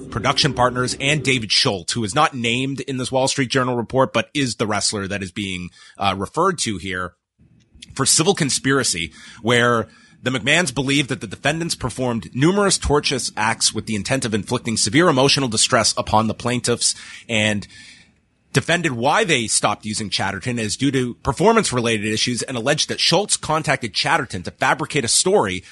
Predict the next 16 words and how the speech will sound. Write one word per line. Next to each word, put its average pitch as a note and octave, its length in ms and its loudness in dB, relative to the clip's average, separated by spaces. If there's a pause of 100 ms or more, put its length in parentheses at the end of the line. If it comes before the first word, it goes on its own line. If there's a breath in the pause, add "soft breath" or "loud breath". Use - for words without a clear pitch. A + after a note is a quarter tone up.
that B2+ 120 2
McMahon A2 360 -2
had F#2+ 140 -6
raped G2+ 280 -6
her, G#2 160 -4 (160 loud breath)
and A2 120 -4
Chatterton D3+ 440 0
conspired D#3 720 2
with A2+ 100 -4
Schultz, - 460 -2 (160 loud breath)
with - 100 -4
the C3 80 -2
two D#3 160 2
making C3+ 300 0
a - 20 -4
recording. E3 560 2